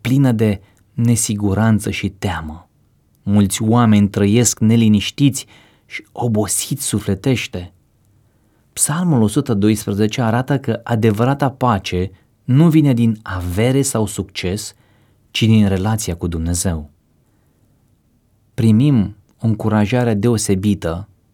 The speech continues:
pentru noi și pentru toți cei credincioși, și anume să rămânem statornici în credință. Dumnezeu vede fiecare alegere bună și fiecare act de bunătate.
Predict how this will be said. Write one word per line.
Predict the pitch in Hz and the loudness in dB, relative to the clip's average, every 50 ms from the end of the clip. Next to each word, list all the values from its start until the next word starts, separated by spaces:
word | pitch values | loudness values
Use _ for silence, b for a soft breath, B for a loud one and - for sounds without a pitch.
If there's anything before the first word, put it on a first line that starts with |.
| _ _ _ | _ _ _
pentru | - 110 110 104 113 107 104 - _ | 0 0 0 0 -2 -6 -8 -4 _
noi | 117 113 117 131 143 143 | 0 0 2 2 0 -2
și | 127 - 120 | -2 -4 -4
pentru | - 113 104 101 101 | -2 0 0 0 -2
toți | 98 - - 131 120 - | -2 -2 -2 -2 -2 -2
cei | - 107 | -4 -4
credincioși, | - - 98 92 92 92 92 - - 110 90 78 - - - - _ _ _ _ _ _ _ _ _ _ _ | -4 -2 -2 -2 -2 -4 -4 -4 -4 -4 -4 -6 -8 -12 -14 -18 _ _ _ _ _ _ _ _ _ _ _
și | - - - 113 | -12 -8 -4 -4
anume | 104 107 117 123 123 113 104 98 90 b b b b b b | 0 0 2 2 4 4 2 2 0 b b b b b b
să | b - - - 120 | b -10 -4 -2 0
rămânem | 104 107 104 104 117 131 131 127 123 123 | 2 2 4 4 4 6 6 6 4 2
statornici | 113 - - - 113 101 - - 120 113 107 98 90 92 90 85 - | 0 -2 -4 -4 -4 -4 -2 0 0 2 2 2 0 -2 -2 -2 -4
în | 92 90 | -4 -4
credință. | 87 87 95 95 104 101 90 80 - - 80 82 - _ _ _ _ _ _ _ _ _ _ _ _ _ _ _ _ _ | -2 -2 -2 0 2 0 0 0 -4 -8 -10 -14 -20 _ _ _ _ _ _ _ _ _ _ _ _ _ _ _ _ _
Dumnezeu | _ 113 107 123 117 117 113 113 104 120 127 117 | _ -4 -2 2 4 4 4 4 4 2 2 2
vede | 110 107 104 101 117 113 117 123 135 143 | 2 0 0 2 2 2 2 2 0 0
fiecare | 139 139 - - 104 101 - - 104 104 104 | 0 0 0 0 0 0 2 0 0 0 2
alegere | 98 95 98 104 107 104 110 107 104 104 | 2 2 2 2 2 2 2 2 2 2
bună | 98 98 98 101 104 104 104 104 110 117 - _ - _ _ _ _ _ _ _ | 0 0 2 2 4 4 4 4 2 0 -4 _ -20 _ _ _ _ _ _ _
și | - - - | -8 -6 -6
fiecare | - - 220 220 208 - 226 214 202 - - _ | -4 -2 -2 -2 0 0 0 0 0 -4 -6 _
act | - - 95 - - - | -8 -8 -8 -8 -12 -6
de | - 101 101 | -2 -2 -2
bunătate. | 92 87 92 90 90 90 87 101 87 90 - - 82 - - | 0 0 -2 -2 -2 -2 -2 -4 -4 -6 -8 -12 -14 -14 -16